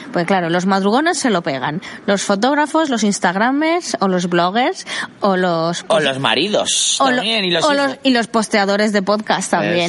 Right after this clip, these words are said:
Speaker 2: Eso, y los posteadores.
Speaker 1: <laughs> Y los maridos y las mujeres de esas personas.
Speaker 2: Sí, sí, sí.
Speaker 1: Total, que allí nos hemos plantado nosotros, las dos princesitas y un fotógrafo.
Speaker 2: <laughs> Sí.
Speaker 1: Bueno, y chinos, que los chinos tampoco se pierden
Speaker 2: Sí,
Speaker 1: una, ¿eh?
Speaker 2: había entre chinitos,
Speaker 1: <laughs> Había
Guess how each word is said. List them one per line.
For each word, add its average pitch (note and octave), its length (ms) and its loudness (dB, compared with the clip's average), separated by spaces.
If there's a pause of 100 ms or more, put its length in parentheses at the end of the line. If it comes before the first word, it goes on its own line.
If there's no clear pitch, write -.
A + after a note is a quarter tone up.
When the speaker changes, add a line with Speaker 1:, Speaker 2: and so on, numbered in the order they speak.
Speaker 2:
Eso, G3+ 200 0
y - 40 -2
los G#3 120 -2
posteadores. G3 340 0
Speaker 1:
<laughs> - 60 2
Y A#3+ 40 4
los A3 160 2
maridos A3 360 2
y - 20 2
las C#4+ 140 2
mujeres A#3+ 500 0
de B3+ 280 0
esas A#3+ 220 0
personas. F3 540 -4
Speaker 2:
Sí, C3+ 240 -2
sí, G#2 260 -2
sí. E2 260 -4
Speaker 1:
Total, D#4 300 0
que D4 80 -2
allí E4+ 120 0
nos F4+ 160 0
hemos B3 220 0
plantado E3 520 0
nosotros, G3+ 720 0
las G3+ 200 0
dos B3 140 2
princesitas A#3 720 0
y C4 120 4
un A3+ 100 2
fotógrafo. E3+ 720 -2
Speaker 2:
<laughs> - 40 -16 (480)
Sí. G#2+ 160 -6 (140)
Speaker 1:
Bueno, A#3 160 4
y A#3+ 40 0
chinos, G3+ 440 0 (100)
que F#3+ 100 2
los E3+ 140 0
chinos E3+ 280 0
tampoco G#3 340 0
se E3+ 160 0
pierden E3 340 0
Speaker 2:
Sí, F#3+ 60 2
Speaker 1:
una, F#3+ 240 0
¿eh? A3 80 2
Speaker 2:
había - 240 0
entre - 240 0
chinitos, F#3+ 280 0
Speaker 1:
<laughs> G#3+ 60 2
Había G#3+ 100 2